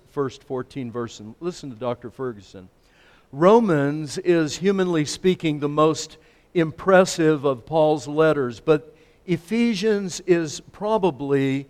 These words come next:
the most elegant. In its opening doxology, blessings cascade down upon the reader. In his closing verses,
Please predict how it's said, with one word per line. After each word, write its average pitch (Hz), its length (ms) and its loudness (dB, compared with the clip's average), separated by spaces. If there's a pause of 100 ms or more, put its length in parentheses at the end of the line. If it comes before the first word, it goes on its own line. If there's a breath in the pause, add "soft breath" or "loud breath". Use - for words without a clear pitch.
(380 soft breath)
the 131 220 -4
most 147 420 -2 (100)
elegant. 131 720 -2 (1300 soft breath)
In 185 160 6
its 180 240 4
opening 202 580 4
doxology, 151 1000 0
blessings 208 1080 -2 (360 soft breath)
cascade 175 1400 2 (340 soft breath)
down 127 760 0 (260 soft breath)
upon 170 540 -2
the 147 120 -4
reader. 139 720 -4 (260 loud breath)
In 190 160 4
his 180 280 4
closing 185 760 0
verses, 151 880 -4